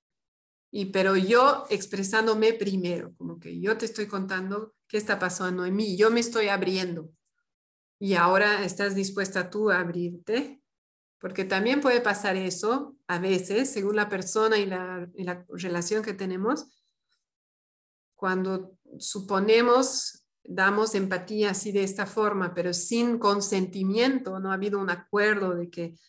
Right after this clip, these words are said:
aquí estamos en una práctica de empatía, puede haber esa sensación de que... Ah, que, ¿no? Estás queriendo hurgar aquí adentro, pero yo no sé nada de ti. Pues va a depender también la personalidad. Y ahí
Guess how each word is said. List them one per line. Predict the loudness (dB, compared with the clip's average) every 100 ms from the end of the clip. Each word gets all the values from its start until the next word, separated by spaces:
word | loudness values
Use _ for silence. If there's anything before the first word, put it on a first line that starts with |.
| _
aquí | -10 -4
estamos | -2 0 0 0
en | -4 -2
una | -2 -2
práctica | -4 -4 -6 -8 -6
de | -6
empatía, | -8 -12 -12 -6 -6 -8 -16 _ _ _ _ _
puede | 4 6
haber | 6 4
esa | 2 0 -2
sensación | -4 -4 -4 -2 0 0
de | -2 -4
que... | -4 -6 -8 -18 _ _ _
Ah, | 0 2 2
que, | -6 -14 -14
¿no? | -4 0
Estás | 0 2 2 2 -2
queriendo | 0 0 2 2
hurgar | 2 4 4 6
aquí | 2 2
adentro, | 2 2 0 -2 0 0 0
pero | 0 0
yo | 0 -2
no | -2
sé | -2 -2
nada | 0 -2
de | -4 -10
ti. | -4 0 0 -2 -14 _ _ _ _ _ _ _ _ _
Pues | -10 -2
va |
a | 2
depender | 2 2 0 0
también | -2 -2
la | -2
personalidad. | -2 -4 -4 -2 -2 0 -2 -4 -12 _ _ _ _ _ _
Y | -8 -2
ahí | 0 2 4 4 2 -8